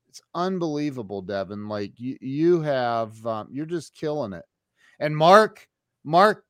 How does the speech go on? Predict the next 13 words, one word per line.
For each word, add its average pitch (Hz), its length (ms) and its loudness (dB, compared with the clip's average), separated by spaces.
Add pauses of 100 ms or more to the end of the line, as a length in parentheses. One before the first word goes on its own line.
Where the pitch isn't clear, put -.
(140)
told 185 360 2
me 127 480 -8
when 131 140 -8
he 127 120 -6
called 151 340 0
me 120 500 -8
and 117 240 -12
told 147 240 -2
me 120 140 -8
about 98 360 -6
you, 98 280 -6
he's 104 280 -10
like, 113 280 -6